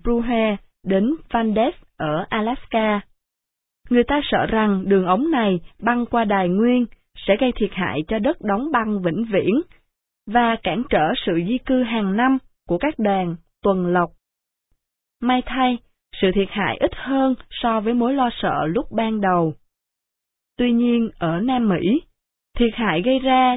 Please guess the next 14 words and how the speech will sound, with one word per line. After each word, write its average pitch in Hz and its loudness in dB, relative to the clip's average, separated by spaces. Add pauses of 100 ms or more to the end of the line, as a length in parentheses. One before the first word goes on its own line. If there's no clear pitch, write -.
(140)
cho 254 2
rừng 202 2
nhiệt 185 2
đới 196 2
Amazon 233 2 (460)
do 254 4 (100)
xây 262 0
dựng 170 0
đường 180 4
quốc 330 0
lộ, 156 0 (360)
đốn 208 4 (100)
cây 254 2 (200)
và 190 0